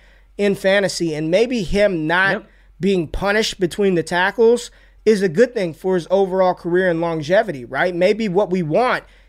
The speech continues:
Speaker 1: is Devin Singletary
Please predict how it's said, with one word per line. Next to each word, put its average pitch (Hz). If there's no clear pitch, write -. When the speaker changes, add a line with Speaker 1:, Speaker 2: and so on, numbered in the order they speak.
Speaker 1:
is 208
Devin 220
Singletary 170